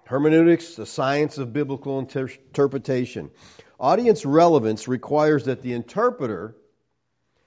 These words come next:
ascertain the meaning of the words of the Scripture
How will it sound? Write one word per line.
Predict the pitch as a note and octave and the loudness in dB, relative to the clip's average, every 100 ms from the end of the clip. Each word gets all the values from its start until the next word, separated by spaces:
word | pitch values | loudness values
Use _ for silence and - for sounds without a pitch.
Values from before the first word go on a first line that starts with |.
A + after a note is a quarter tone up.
| _ | _
ascertain | C3 G#3 A3 F#3+ F#3+ F3 | -4 -2 -2 0 2 2
the | D3+ | 2
meaning | C#3+ E3+ G3 F#3+ | 4 4 6 4
of | E3+ A2 | 4 2
the | C3 | -2
words | A2+ A#2+ E3 G3 G3 E3+ | 0 2 2 2 0 -4
of | C#3+ D#3 | -8 -6
the | E3+ | -6
Scripture | E3 E3+ C#3 - C3+ B2+ | -4 -2 -2 -4 -8 -8